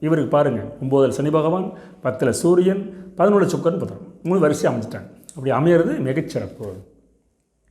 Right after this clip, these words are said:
இந்த மூ-, இப்படி அமையிற ஜாதகம் பாருங்க, ஒன்பது, பத்து, பதினொன்னு அமைந்த கிரகங்கள் வந்து கெட்ட அதிபதி இல்லாம, அதாவது ஆறாம் அதியா இல்லாம, எட்டாம் அதியா இல்லாம, பன்னெண்டாம் அதியா இல்லாம, லக்கணத்துக்கு சுபத்தை தரக்கூடிய, யோகத்தை தரக்கூடிய கிரகம் வந்துட்டா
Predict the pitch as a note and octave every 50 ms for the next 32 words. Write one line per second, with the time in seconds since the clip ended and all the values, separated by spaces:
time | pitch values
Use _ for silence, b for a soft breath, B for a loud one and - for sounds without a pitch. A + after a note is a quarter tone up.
0 | _ _ _ _ _ _ _ _ b b b b b b b b - D#3+ D3+ D#3
1 | C#3 D3+ F3 F#3 E3 C#3+ E3 D3 C3 B2 D3+ F#3+ G3+ G3+ F3 D#3 D3+ D3+ D#3 D3+
2 | C#3+ C3+ A#2+ A2+ G#2+ G#2 B2 A#2+ E3 F#3+ F3+ F#3 - - A#2+ B2 C#3 D#3+ D#3 G3
3 | F#3 F3+ F3+ F#3 F3+ G3+ A3 A3 - G3 F#3 F#3 - - C3+ - - C#3+ D3+ D3+
4 | C#3+ B2 A2 B2 C#3+ D#3 D3+ C#3+ - G#2 A#2+ A#2+ C3+ C3+ C3+ A#2 A2 G#2+ G#2 G#2
5 | G#2 A#2+ C#3+ - A#3 G#3+ - B B B B B B B _ - F#3 F3+ F3+ F3
6 | F3 B3 G#3 F#3+ F3+ F#3+ F3 E3 F3 D3 B2+ B2 B2 B2 A2+ G2+ - - - -
7 | C3 C#3 D3 C#3+ C#3+ B2 A#2+ C3 C3+ C#3+ C#3 C3+ B2+ B2 B2+ B2 A#2+ A#2 A#2 A#2
8 | A#2+ C#3 D3+ D#3 D#3+ D3+ C3+ A#2+ A#2 - C#3+ C3+ C3 B2+ A#2+ B2 A#2 A#2 A#2 A2+
9 | A2+ C3 E3 E3+ F3 C#3 B2+ C3 C#3+ C#3+ C#3 B2+ A#2 A2+ A#2 A#2 A2 G#2 G2+ A2
10 | B2+ F3 A#3 - - - B B B B B B B B C#3 B2+ C#3 C#3+ - C4
11 | B3 A#3 G#3+ A#3 G3 E3+ - F#3 F3 G#3+ F#3+ G3+ F#3 - D#3+ D3 C3+ A#2 - C3+
12 | A#2+ A2 G#2 A2 A#2+ A2+ G2 - - - - - - - _ _ _ - - C#3+
13 | F3+ A3+ B3 - - G3 D#3+ F3 E3 D#3 E3+ D#3+ D3 C#3+ C#3+ C#3+ C#3+ B2 A2+ G#2+
14 | A2+ A#2+ C3